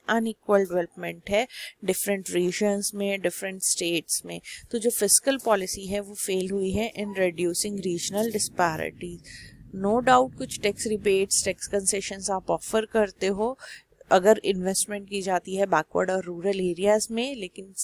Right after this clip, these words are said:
स्टिल बहुत कुछ किया जाना बाकी है। Next is increasing interest burden। Under fiscal policy जो गवर्नमेंट है वो ह्यूज पब्लिक डेब्ट लेती है, इंटरनल और एक्सटर्नल सोर्सेज दोनों से,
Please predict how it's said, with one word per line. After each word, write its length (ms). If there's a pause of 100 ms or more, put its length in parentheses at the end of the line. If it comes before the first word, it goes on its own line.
(240)
स्टिल 420
बहुत 440
कुछ 220
किया 260
जाना 320
बाकी 420
है। 280 (460)
Next 400
is 120 (140)
increasing 600 (160)
interest 440 (120)
burden। 300 (220)
Under 260 (100)
fiscal 340 (100)
policy 440
जो 140
गवर्नमेंट 640
है 120
वो 260 (280)
ह्यूज 300
पब्लिक 500
डेब्ट 240
लेती 480
है, 200
इंटरनल 560
और 120
एक्सटर्नल 540
सोर्सेज 600
दोनों 360
से, 240